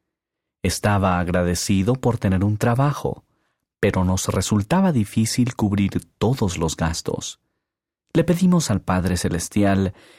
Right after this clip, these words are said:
que nos ayudara, e hicimos todo lo posible para sobrevivir y pagar los diezmos. Sabíamos que si confiábamos en el Señor,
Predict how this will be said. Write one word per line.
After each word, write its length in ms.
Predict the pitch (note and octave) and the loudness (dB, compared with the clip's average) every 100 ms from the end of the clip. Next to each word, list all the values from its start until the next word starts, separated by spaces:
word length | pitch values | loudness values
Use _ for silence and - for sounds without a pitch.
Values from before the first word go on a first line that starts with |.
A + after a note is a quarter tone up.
| _ | _
que 120 | - | 2
nos 180 | C3 B2 | 2 4
ayudara, 640 | C3+ C3 C3 D#3+ - - - _ _ _ _ | 2 4 2 0 -2 -6 -16 _ _ _ _
e 80 | F#2+ | -2
hicimos 640 | F2 - A2 G2+ F2 - | -2 -2 0 2 2 -4
todo 280 | - G#2+ D#3+ | -2 0 2
lo 140 | F3 E3+ | 0 0
posible 560 | D#3+ - A2 A2 A#2+ | -2 0 0 2 0
para 280 | - F#2 E2+ | 0 -2 -2
sobrevivir 840 | - F2+ E2+ G2+ B2+ B2 F#2 F#2+ F#2+ _ _ - | -2 -2 0 2 2 2 0 0 -6 _ _ -6
y 120 | A2 | -2
pagar 440 | A2 A2 F#2 - | -2 0 -2 0
los 180 | E2+ D#2+ | -2 -2
diezmos. 720 | F#2 E2+ D#2+ - - - - _ _ _ _ _ _ _ | -2 -2 -2 -6 -6 -8 -14 _ _ _ _ _ _ _
Sabíamos 680 | - C3 E3+ F3+ E3+ E3+ D3+ | -2 2 4 4 4 2 0
que 160 | - A2 | -2 0
si 200 | - G2+ | 0 0
confiábamos 800 | A2 G#2 - C#3+ G2 E2+ F2 F2+ | 0 0 0 0 2 0 0 0
en 60 | |
el 120 | F2 | 0
Señor, 560 | E2+ F2 F2 F#2+ F#2+ F#2+ | -2 -2 0 2 0 -2